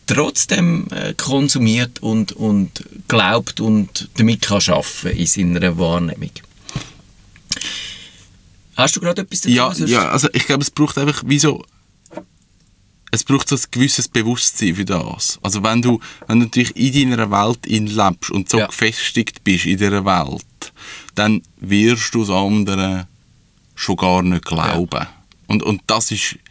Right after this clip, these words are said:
Speaker 2: mega schwierig und ich glaube, dort muss man mega vorsichtig
Speaker 1: Ja.
Speaker 2: sein. Und ich glaube auch, auch wenn das jetzt vielleicht eine Schulstunde ist, ihr könnt Leute nicht bekehren. Ich glaube, die wenigsten, oder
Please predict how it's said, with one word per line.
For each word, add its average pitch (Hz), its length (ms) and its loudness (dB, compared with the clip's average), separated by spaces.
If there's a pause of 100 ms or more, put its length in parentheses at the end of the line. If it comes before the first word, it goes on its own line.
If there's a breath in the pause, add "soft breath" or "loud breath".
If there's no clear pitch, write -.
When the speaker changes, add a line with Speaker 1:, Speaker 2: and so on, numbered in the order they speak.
(460 soft breath)
Speaker 2:
mega 107 460 2
schwierig 104 320 0
und 92 120 0
ich 87 80 -4
glaube, 92 220 -4
dort 98 140 0
muss 95 140 -4
man 90 160 2
mega 90 240 2
vorsichtig 85 720 -6
Speaker 1:
Ja. - 60 -4
Speaker 2:
sein. - 140 -4 (400 loud breath)
Und 101 220 0 (160)
ich - 160 -4
glaube 107 600 0
auch, 101 400 0 (240 loud breath)
auch 92 120 0
wenn 113 160 4
das 123 140 -4
jetzt 123 200 -2
vielleicht 101 200 -2
eine 92 80 -4
Schulstunde 110 760 0
ist, - 120 -4 (340 loud breath)
ihr 101 160 2
könnt 110 460 2
Leute 107 460 2
nicht 98 280 -2
bekehren. 85 840 -2
Ich - 120 -10
glaube, 104 360 -2 (340 loud breath)
die 107 140 2
wenigsten, 110 720 0
oder 101 160 -2